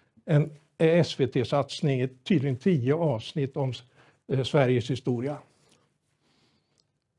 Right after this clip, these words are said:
Jag menar att detta har hänt i en folklig motståndsrörelse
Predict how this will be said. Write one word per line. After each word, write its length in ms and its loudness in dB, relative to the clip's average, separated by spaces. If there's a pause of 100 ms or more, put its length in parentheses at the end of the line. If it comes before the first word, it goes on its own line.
(100)
Jag 240 8
menar 340 6
att 280 -2
detta 420 4
har 280 6
hänt 360 0
i 40 6
en 140 4
folklig 800 0
motståndsrörelse 1160 4